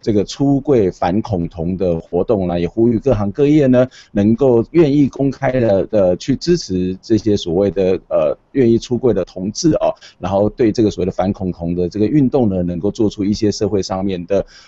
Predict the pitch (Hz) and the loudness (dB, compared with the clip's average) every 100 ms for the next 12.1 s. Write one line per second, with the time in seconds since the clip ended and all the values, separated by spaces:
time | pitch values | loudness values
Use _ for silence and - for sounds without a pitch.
0 | _ 101 98 127 98 82 131 135 123 135 | _ -2 0 2 2 0 0 0 0 2
1 | 123 98 104 127 139 131 107 110 123 147 | 2 2 0 2 0 0 -2 -2 -2 0
2 | 135 101 98 - 95 113 - 135 110 90 | 0 0 -2 -6 -4 -4 0 0 2 0
3 | 85 90 95 90 82 76 - _ _ - | -4 -6 -6 -6 -6 -8 -12 _ _ -6
4 | 80 - 104 107 113 107 101 80 90 - | -4 0 0 0 0 2 0 -2 -4 0
5 | 95 87 180 - 85 95 101 85 131 135 | 0 0 0 -2 -4 -2 -2 0 0 2
6 | 143 127 90 95 104 139 117 90 82 92 | 4 4 2 0 -2 -4 -4 -4 -4 0
7 | 110 - 90 - - 143 107 - 156 123 | 0 -2 -8 -8 -4 -4 -4 -4 0 0
8 | - _ _ - 101 90 90 92 95 127 | -2 _ _ -4 -2 -2 -4 -4 -2 2
9 | 127 127 - 90 113 - 90 92 87 90 | 2 2 -2 -2 -2 -4 -6 -4 -2 -2
10 | 87 - 78 - 107 98 90 113 113 113 | -2 -4 -8 -4 -4 -2 0 0 0 -2
11 | 127 170 170 190 147 98 95 120 107 92 | -2 0 0 2 0 0 0 2 2 0
12 | 95 | -2